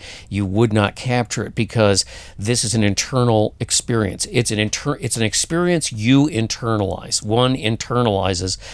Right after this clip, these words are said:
this experience when you don't have to be somewhere, quote unquote, and you don't have to do something, quote unquote.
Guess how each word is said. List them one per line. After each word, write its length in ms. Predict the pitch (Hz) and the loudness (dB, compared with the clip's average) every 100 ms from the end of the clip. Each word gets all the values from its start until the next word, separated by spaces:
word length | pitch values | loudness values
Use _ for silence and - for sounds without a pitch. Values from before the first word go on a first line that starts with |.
| - - | -16 -10
this 320 | 98 113 107 | 0 2 4
experience 680 | 113 - - 113 107 92 - - - - | 2 -2 -2 0 0 -2 -6 -10 -14 -12
when 540 | 95 104 123 123 131 - | -2 4 4 6 2 0
you 460 | 113 110 120 117 - 120 | -2 0 0 0 -4 0
don't 400 | 120 117 117 113 | 4 4 2 -2
have 560 | - - 131 127 127 - | -10 -8 -4 -2 -4 -6
to 180 | - 120 | -4 -2
be 260 | 95 120 170 | 0 0 2
somewhere, 640 | - 135 120 110 110 104 | 4 4 4 2 0 -2
quote 360 | 101 - 120 113 | -6 2 4 6
unquote, 500 | 131 139 110 101 104 | 2 2 2 2 2
and 220 | 107 110 | -2 0
you 100 | 110 | 0
don't 340 | 110 131 127 123 | 2 4 4 0
have 460 | - 113 107 - | -6 -4 -4 -4
to 120 | 113 | -6
do 320 | 95 104 123 123 - - | -2 0 2 0 -8 -4
something, 640 | - - 98 87 90 90 | 2 4 4 2 -4 -8
quote 320 | - - 98 92 | -8 0 0 0
unquote. 420 | 90 - 82 | -4 -6 -10